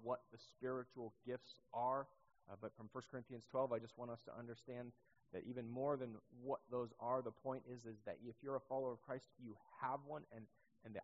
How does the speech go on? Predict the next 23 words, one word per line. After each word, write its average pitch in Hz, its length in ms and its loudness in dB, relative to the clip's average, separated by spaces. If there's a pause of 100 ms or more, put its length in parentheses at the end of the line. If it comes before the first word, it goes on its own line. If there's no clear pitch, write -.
idea 131 340 4
then 127 180 2
is 113 200 -4
that, 113 220 2
that 110 120 -8
we 127 140 -2
would 120 160 -2 (100)
say 113 240 4
yes. 127 460 6
It - 40 -14
was 113 100 -14 (440)
so 147 300 4
timely 143 360 0
to 131 120 -8
have 120 140 0 (100)
Gabe 139 240 6
and 120 80 -6 (100)
Kim 147 240 0
on 120 220 -2
stage, 131 400 2 (400)
uh, 110 40 -6 (520)
this 135 100 -8 (160)
morning, 139 300 2